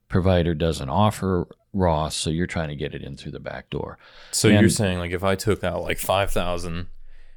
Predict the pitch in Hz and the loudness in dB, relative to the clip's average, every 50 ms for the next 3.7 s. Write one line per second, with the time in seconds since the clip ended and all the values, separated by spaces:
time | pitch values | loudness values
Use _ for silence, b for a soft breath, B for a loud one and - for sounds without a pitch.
0 | - - - 101 92 90 82 80 87 - - - - 107 92 87 82 85 85 82 | -8 -2 0 2 4 2 2 2 0 -2 -2 0 2 2 2 2 2 -2 -4 -6
1 | 82 - - - 82 80 - 80 80 78 78 78 80 85 85 - - - - _ | -4 -4 -2 -2 -4 -4 -4 -8 -8 -6 -4 -4 -4 -4 -4 -6 -12 -12 -10 _
2 | - 101 101 87 78 92 90 90 92 - - - 92 87 85 80 76 76 82 78 | 2 4 4 4 4 2 2 0 -2 -6 -4 2 4 4 4 4 2 0 -2 -2
3 | 78 78 76 - - - 85 82 80 80 80 80 82 85 | -2 -2 -4 -6 -8 -8 -6 -6 -6 -6 -8 -10 -12 -14